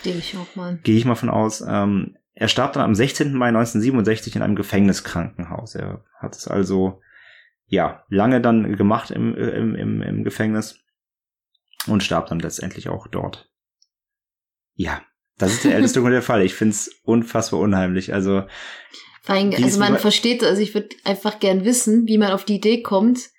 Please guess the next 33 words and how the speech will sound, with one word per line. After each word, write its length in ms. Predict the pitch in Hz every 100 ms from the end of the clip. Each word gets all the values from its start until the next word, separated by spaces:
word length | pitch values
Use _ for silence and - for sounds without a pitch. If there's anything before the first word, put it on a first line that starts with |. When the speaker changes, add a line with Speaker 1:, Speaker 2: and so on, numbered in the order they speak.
| _ _ _ _ _ _ _
Speaker 1:
ja, 300 | 220 196 185 -
einfach 300 | - 190 202
sich 200 | 202 214
im 120 | 202
Haus 200 | 202 208
von 220 | - 208 202
so 100 | 190
alten 240 | 185 190
Freunden 380 | - 220 233 208
einzunisten. 680 | 180 185 202 190 190 -
Also 100 | 202
Speaker 2:
Also 140 | 196 214
Speaker 1:
ich 40 |
Speaker 2:
mal 60 | 285
Speaker 1:
hab 60 | -
eine 100 | 240
Speaker 2:
ab- 60 |
Speaker 1:
Freundin, 380 | 226 220 262 285
die 100 | 233
hat 100 | 208
auch 200 | 143 -
einen 80 | 240
Bauernhof, 760 | 165 185 208 196 214 277 294 - - - - _
also 200 | - 185
beziehungsweise 340 | 170 196 185 180
ihr 60 |
Mann 160 | 175 180
ist 140 | 175
Landwirt 480 | 196 220 247 196 208
und 100 | 185
ich 120 | 185
denk 260 | - 180 165
mir, 460 | 202 196 196 -